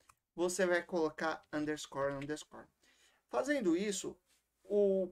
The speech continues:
Python já vai entender que esta, eh, definição é privada.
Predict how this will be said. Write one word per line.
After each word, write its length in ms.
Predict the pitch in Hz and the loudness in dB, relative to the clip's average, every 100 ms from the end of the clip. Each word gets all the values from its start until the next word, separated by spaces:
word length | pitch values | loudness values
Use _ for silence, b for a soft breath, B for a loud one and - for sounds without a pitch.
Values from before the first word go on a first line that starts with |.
| _ | _
Python 520 | 214 208 196 165 151 | 2 2 -2 -6 -4
já 200 | 175 214 | -2 -2
vai 280 | 190 196 233 | 0 -2 -2
entender 680 | 240 160 143 135 175 170 - _ _ _ | -6 -8 -6 0 0 0 -8 _ _ _
que 180 | - 165 | 0 4
esta, 580 | 160 165 190 - 175 - _ _ _ _ _ _ _ _ | 6 4 0 -6 -6 -8 _ _ _ _ _ _ _ _
eh, 160 | - _ | -16 _
definição 720 | 156 185 175 143 - 180 156 - _ _ | 0 0 -2 -8 -4 -6 -6 -12 _ _
é 80 | 160 | -4
privada. 600 | 190 185 180 131 135 | -2 -4 -4 -8 -8